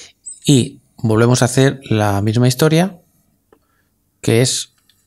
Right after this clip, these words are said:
renombrar a esta variable x que es muda,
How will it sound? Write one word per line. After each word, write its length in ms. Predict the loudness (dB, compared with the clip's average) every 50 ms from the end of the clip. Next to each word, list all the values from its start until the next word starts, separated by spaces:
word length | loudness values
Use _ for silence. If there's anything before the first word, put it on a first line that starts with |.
| _
renombrar 800 | -6 -6 -2 0 0 2 2 2 2 2 2 0 0 -2 -4 -12 _
a 160 | -8 -4 -4
esta 220 | -4 -2 -2 0 0
variable 600 | 0 2 2 2 2 2 0 0 0 -2 -4 -2 -4
x 340 | -4 -2 -2 -4 -6 -6
que 120 | -6 -6 -8
es 120 | -4 -2
muda, 420 | 0 2 2 2 2 0 -2 -10